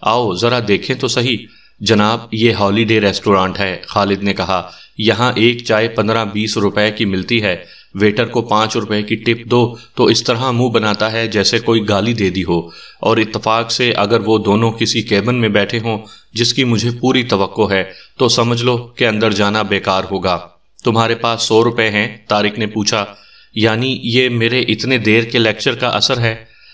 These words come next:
"तुम कुछ भी कहो, मैं अंदर जाने का फैसला कर चुका हूँ," तारिक ने जवाब दिया। "हाँ साहब, अब तो कोई बात फैसले से कम सादिर ही नहीं होगी," खालिद ने कहा।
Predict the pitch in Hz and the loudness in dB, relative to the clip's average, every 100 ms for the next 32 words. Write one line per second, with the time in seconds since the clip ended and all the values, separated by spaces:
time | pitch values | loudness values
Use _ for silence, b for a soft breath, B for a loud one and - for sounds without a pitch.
0 | b - 127 120 127 - 135 120 107 117 | b 0 2 2 0 0 -2 0 2 2
1 | 113 110 107 107 104 104 104 104 104 107 | 2 0 2 0 2 0 0 -2 -2 -2
2 | 98 110 104 104 95 98 95 87 87 85 | -2 -2 -2 -4 -4 -2 0 0 -2 -8
3 | b b b 104 104 113 113 104 95 95 | b b b 0 0 0 0 2 4 2
4 | 90 95 87 82 82 b b b 120 123 | 0 -2 0 -2 -6 b b b 0 2
5 | 117 110 113 107 - 107 110 117 117 117 | 0 0 0 -2 -2 -2 0 -2 4 4
6 | 110 104 104 104 101 101 - 104 110 101 | 4 2 2 0 0 0 0 -2 0 0
7 | 107 101 - 95 113 107 113 98 101 92 | 0 2 0 0 0 -2 -2 0 0 -2
8 | 90 92 87 B B B - 107 110 107 | -2 -2 -4 B B B 0 0 0 -2
9 | 98 98 92 87 | -2 0 -2 -2